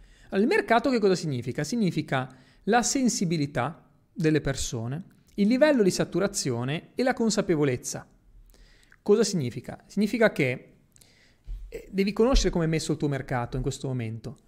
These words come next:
Per sensibilità intendo con che rapidità le persone capiscono il tuo prodotto.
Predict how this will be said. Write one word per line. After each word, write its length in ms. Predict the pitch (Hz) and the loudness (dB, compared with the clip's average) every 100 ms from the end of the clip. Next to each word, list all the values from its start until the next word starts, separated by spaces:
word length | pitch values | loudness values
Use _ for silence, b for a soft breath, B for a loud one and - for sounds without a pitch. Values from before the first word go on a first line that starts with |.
| _ | _
Per 140 | - 190 | -8 -6
sensibilità 600 | 262 277 254 214 226 240 | -2 0 0 0 0 0
intendo 680 | 247 214 147 123 123 120 - | -2 0 -2 -2 -4 -6 -2
con 260 | - 202 | 0 2
che 520 | 196 262 294 302 - - _ - | 2 0 0 -2 -8 -20 _ -6
rapidità 760 | 190 226 226 214 190 202 160 - | 0 0 2 0 0 2 0 0
le 120 | 143 147 | -4 -2
persone 400 | 160 - 190 175 | -2 -2 -4 -2
capiscono 600 | 165 - 165 - - 165 | -4 -4 -6 -6 -6 -4
il 80 | 147 | -2
tuo 100 | 147 | -2
prodotto. 680 | 147 135 117 - 127 139 | -2 -4 -6 -8 -12 -12